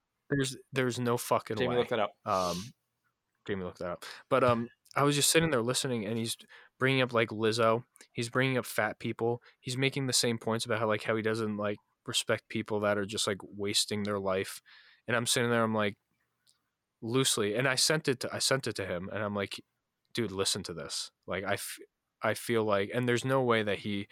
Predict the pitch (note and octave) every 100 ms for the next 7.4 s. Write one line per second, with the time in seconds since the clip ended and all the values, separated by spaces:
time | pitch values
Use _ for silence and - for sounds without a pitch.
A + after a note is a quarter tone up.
0 | - - G2+ F#2+ - E2+ F2+ - - F#2
1 | F#2 F2+ G2 G2 F#2+ F#2+ F#2+ F3 E3 F#3+
2 | F3+ D#3+ F3+ D3 C3+ D#3+ G#3+ F#3 F#3 G3
3 | F3+ F3 E3+ - - - - F3 F#3 G3
4 | F3+ F#3+ G3+ E3 E3 D3+ D3+ B2+ B2 -
5 | A2 A2 A#2 G2+ F#2+ - A2 A#2+ F#2+ F#2+
6 | A#2+ D#3+ G3 F3+ - - C3+ - A#2 F#2+
7 | - F2+ E2+